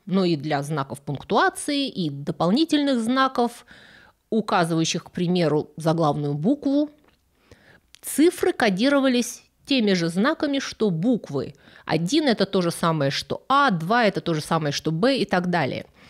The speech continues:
Но перед ними шёл специальный знак, говорящий, что дальше будут цифры. А также был знак,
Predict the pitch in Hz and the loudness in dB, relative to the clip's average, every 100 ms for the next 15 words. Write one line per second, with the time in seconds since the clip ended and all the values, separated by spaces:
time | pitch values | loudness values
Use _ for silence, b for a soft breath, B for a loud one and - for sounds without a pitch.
0 | b b 202 196 208 196 311 392 165 143 | b b 0 2 0 2 2 4 2 -2
1 | - - 320 - 233 233 208 185 202 311 | -4 -2 -2 -4 -2 2 2 2 2 2
2 | 339 190 170 262 320 277 247 - 196 170 | 2 2 4 2 2 0 -4 -2 0 0
3 | 160 - 185 294 - 285 185 226 214 220 | -2 -6 -2 0 0 0 2 2 0 -4
4 | - 190 - 123 - _ B B B B | -2 -2 -2 -10 -10 _ B B B B
5 | - 254 220 202 196 185 220 302 370 - | -2 0 0 0 0 0 2 2 0 -6